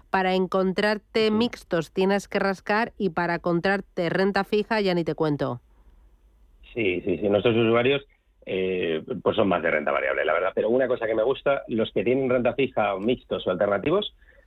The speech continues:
Speaker 2: son usuarios que tienen carteras muy variadas, donde,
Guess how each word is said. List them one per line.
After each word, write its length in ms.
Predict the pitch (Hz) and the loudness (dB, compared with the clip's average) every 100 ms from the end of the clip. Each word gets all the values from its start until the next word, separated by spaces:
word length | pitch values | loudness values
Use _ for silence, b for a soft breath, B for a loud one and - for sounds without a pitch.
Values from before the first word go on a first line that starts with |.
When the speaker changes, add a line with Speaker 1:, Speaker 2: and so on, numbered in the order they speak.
| - | -4
Speaker 2:
son 140 | 123 120 | 0 2
usuarios 420 | 113 120 123 113 | 2 2 0 -2
que 120 | 110 | -4
tienen 180 | 123 117 | -2 -2
carteras 340 | 110 135 127 - 143 | -2 -2 -4 -8 -6
muy 180 | 131 | -2
variadas, 420 | 117 82 78 67 - | -2 -2 -6 -8 -6
donde, 420 | 92 92 90 | -4 -2 -4